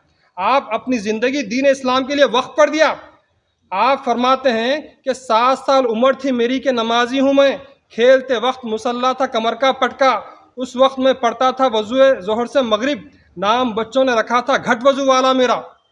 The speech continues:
और आप फरमाते हैं, जबकि जो है ना, आप डॉक्टर थे उस ज़माने में, आई डॉक्टर, तो बीस रुपये को तोला सोना था उस ज़माने में, नाइनटीन ट्वेंटी फ़ोर में, तो आपकी फ़ीस दो सौ रुपये हुआ करती थी। तो आप अंदाज़ा लगाइए।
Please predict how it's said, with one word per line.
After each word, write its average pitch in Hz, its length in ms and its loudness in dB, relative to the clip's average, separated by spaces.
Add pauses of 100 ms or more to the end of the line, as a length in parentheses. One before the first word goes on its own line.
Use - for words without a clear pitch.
(680)
और 247 160 0
आप 269 180 2
फरमाते 262 400 -2
हैं, 254 80 0
जबकि 247 280 -4
जो 233 100 -4
है 226 80 -2
ना, 247 200 -4
आप 226 380 -2
डॉक्टर 226 380 4
थे 269 180 0 (120)
उस 220 140 -8
ज़माने 240 360 -2
में, 208 120 -4 (120)
आई 233 180 4
डॉक्टर, 226 440 0 (500)
तो 254 100 2 (140)
बीस 277 260 -2
रुपये 247 200 0
को 254 120 -4
तोला 240 300 0
सोना 233 320 -2
था 226 160 -4
उस 220 160 -2
ज़माने 196 300 0
में, 226 100 -2
नाइनटीन 214 360 -2
ट्वेंटी 220 280 -4
फ़ोर 208 220 -2
में, 185 260 -4 (220)
तो - 80 -10
आपकी 254 440 0
फ़ीस 262 260 -4
दो 233 180 2
सौ 277 120 2
रुपये 269 220 0
हुआ 254 200 2
करती 247 280 -4
थी। 202 120 -14 (100)
तो - 160 -8
आप 233 180 -2
अंदाज़ा 240 320 0
लगाइए। 208 520 -2